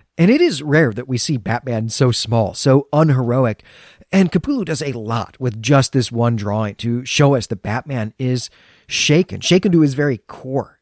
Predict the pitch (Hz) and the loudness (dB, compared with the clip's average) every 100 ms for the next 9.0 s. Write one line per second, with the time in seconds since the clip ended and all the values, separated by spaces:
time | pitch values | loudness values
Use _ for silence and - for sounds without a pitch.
0 | _ - 113 87 - 113 117 - 113 117 | _ -8 -6 -6 -12 -8 -8 -2 -2 0
1 | 101 - 98 101 - 117 104 95 - _ | -2 -6 -8 -8 -2 -2 -2 -6 -12 _
2 | _ _ - 214 160 196 - 147 165 185 | _ _ -8 -6 0 2 4 2 0 0
3 | 151 131 - 180 160 151 147 135 113 120 | 0 0 -2 0 0 0 -2 0 -2 -2
4 | 120 - 123 123 110 107 120 139 143 120 | -4 -2 -2 -4 -4 -4 -2 -2 -2 -2
5 | 117 123 131 127 - - - 107 127 165 | -4 -2 0 -2 -4 -14 -6 -4 -4 -6
6 | 185 _ _ _ _ _ _ - 170 214 | -10 _ _ _ _ _ _ -2 2 6
7 | 196 156 139 135 120 - 175 160 - 104 | 6 4 2 0 0 -4 0 0 0 -6
8 | - - 123 92 90 - - 131 101 92 | -12 -2 0 0 -4 -10 -6 -2 0 -2